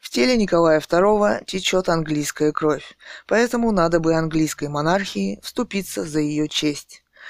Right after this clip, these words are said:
то есть за свою собственную, раз они дорожат монархией. Ведь они дорожат генетической королевской кровью и власти, основанной на её передаче». Цитата из романа номер икс три «Люди-манекены».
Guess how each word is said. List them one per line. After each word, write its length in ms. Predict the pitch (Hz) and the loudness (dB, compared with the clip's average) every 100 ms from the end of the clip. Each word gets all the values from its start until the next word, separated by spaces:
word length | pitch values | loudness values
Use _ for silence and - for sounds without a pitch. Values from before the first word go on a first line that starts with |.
| - - _ | -18 -20 _
то 160 | - 226 | 0 2
есть 320 | 233 220 - | 2 0 -8
за 200 | - 170 | -4 0
свою 380 | 160 151 151 151 | 0 0 0 0
собственную, 880 | 147 180 170 - - 147 147 147 160 _ - - | 0 0 0 -4 -10 -10 -10 -14 -18 _ -20 -2
раз 280 | - 247 | 0 2
они 180 | 202 185 | 2 2
дорожат 520 | 165 156 151 151 156 | 2 4 2 2 0
монархией. 760 | 160 160 170 156 - - - - _ - - _ | 2 2 2 0 -2 -12 -14 -20 _ -20 -20 _
Ведь 200 | 190 190 | -2 0
они 160 | 185 | 2
дорожат 560 | 175 170 156 160 180 190 | 4 4 4 4 2 0
генетической 840 | 175 170 175 160 160 160 - 160 | -6 -4 -2 -2 -6 -6 -4 -6
королевской 680 | 156 160 151 147 143 - 151 | -2 0 0 0 -6 -6 -6
кровью 560 | - 185 185 151 - - - - - | 0 2 2 -2 -10 -16 -20 -20 -10
и 120 | 180 | -4
власти, 420 | 175 175 170 - 147 | 2 4 2 0 -6
основанной 840 | 147 - 170 190 202 196 190 196 | -6 -2 0 2 0 0 -4 -6
на 160 | 156 147 | -6 -4
её 320 | 147 147 151 | -2 -2 -4
передаче». 800 | - 156 170 170 156 - - - _ _ _ _ _ - - _ - - - - _ _ _ _ | -2 0 2 2 0 -2 -8 -16 _ _ _ _ _ -20 -20 _ -20 -20 -20 -20 _ _ _ _
Цитата 440 | - 226 240 226 | -6 0 0 2
из 120 | 180 | 0
романа 360 | 160 160 185 196 | 0 2 2 2
номер 280 | 165 156 160 | 2 2 2
икс 240 | 165 - | 2 -2
три 260 | - 175 202 | -6 -2 -2
«Люди-манекены». 1080 | 165 165 156 160 170 175 180 151 143 139 | -2 -2 -2 -2 -2 -2 -2 -4 -6 -18